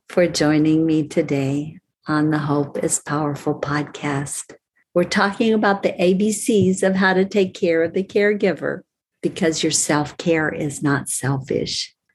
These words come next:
So I encourage you today,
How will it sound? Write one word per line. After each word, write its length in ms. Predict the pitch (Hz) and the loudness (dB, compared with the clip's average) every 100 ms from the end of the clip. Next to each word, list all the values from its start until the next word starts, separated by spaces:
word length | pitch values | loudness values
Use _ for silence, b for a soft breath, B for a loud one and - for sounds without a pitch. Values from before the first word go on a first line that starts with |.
| _ _ | _ _
So 220 | - 196 185 | -4 0 2
I 120 | 180 | 4
encourage 840 | 175 175 - 180 180 208 220 - | 2 0 -2 2 4 4 0 0
you 120 | 214 | 0
today, 600 | 202 202 175 135 127 139 | 2 0 2 0 -2 -4